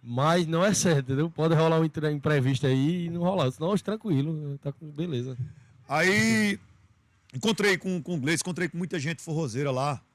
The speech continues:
Speaker 2: E, tipo, Toca do Vale, os caras tudinho.
Speaker 1: Uhum.
Speaker 2: Sempre os caras me cham-, me convidavam, subia pro palco com os caras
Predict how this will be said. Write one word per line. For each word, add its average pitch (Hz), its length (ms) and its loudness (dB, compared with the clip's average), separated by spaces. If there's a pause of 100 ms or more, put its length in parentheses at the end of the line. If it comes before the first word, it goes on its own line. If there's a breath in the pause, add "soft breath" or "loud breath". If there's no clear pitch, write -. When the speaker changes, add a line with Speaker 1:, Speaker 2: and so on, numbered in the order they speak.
(380)
Speaker 2:
E, 202 200 0
tipo, 190 760 0 (280)
Toca 220 200 -2
do 180 120 0
Vale, 131 280 0
os 131 80 -2
caras 175 200 -2
tudinho. 165 400 -4
Speaker 1:
Uhum. 101 400 -12
Speaker 2:
Sempre - 300 -2
os - 40 -2
caras 196 180 2
me 190 80 2
cham-, 190 160 0
me 160 200 -2
convidavam, 151 520 0
subia 147 460 0
pro 139 180 -6
palco 127 480 -2
com - 60 -16
os 117 100 -8
caras 120 320 0